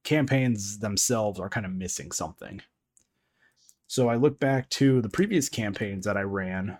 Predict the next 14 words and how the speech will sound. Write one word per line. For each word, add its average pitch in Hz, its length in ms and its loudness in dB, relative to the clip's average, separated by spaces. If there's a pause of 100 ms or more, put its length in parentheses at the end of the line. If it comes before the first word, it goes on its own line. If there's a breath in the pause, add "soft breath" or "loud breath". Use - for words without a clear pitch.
(140)
that 95 600 -4
I 101 120 -8
never 107 220 -2
finished, 92 520 -6
and 95 400 -6
concepts 104 720 -2
and 95 580 -6 (180)
aspects 113 520 -2
that 107 100 -2
I 101 60 0
liked 95 300 -4
from 98 260 -6
that 107 200 -2
campaign, 85 600 -10